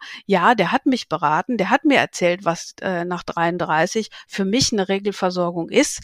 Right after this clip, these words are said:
und ja, ich möchte etwas anderes und ich zahle auch noch dafür. Das heißt, ich weiß, dass ich die Solidargemeinschaft damit nicht belaste, ähm, da muss man aufhören zu fragen, warum ein Mensch sich dann auch noch etwas mehr wünscht. Das,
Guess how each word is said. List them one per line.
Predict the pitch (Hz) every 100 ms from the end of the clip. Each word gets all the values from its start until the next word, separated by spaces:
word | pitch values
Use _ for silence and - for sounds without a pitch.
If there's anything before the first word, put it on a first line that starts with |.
| - -
und | - 202 -
ja, | 156 170 233
ich | - -
möchte | 190 294 - - -
etwas | 170 170 160 -
anderes | 175 190 226 -
und | 233 226
ich | 214 196 -
zahle | 214 262 320 -
auch | 160 -
noch | 170 -
dafür. | 156 - 202 214 - - -
Das | - 185
heißt, | 190 190 - - - -
ich | 202 180
weiß, | 185 254 311 -
dass | 196 214
ich | 208
die | 202
Solidargemeinschaft | 190 196 196 185 196 196 - 190 170 190 175 175 -
damit | 180 175 196
nicht | 240 320 -
belaste, | 151 160 156 - - 262 - - - - -
ähm, | 196 185 180 180 _ _ _ _ -
da | 196
muss | 233 -
man | 202
aufhören | - 220 - 190
zu | 190
fragen, | 196 - 170 214 220
warum | 185 170 226 -
ein | 202 190
Mensch | 185 214 -
sich | 190 -
dann | 190 -
auch | 185
noch | 190 185
etwas | - - 185 -
mehr | 180 180 -
wünscht. | - 170 160 147 - - - - -
Das, | 190 -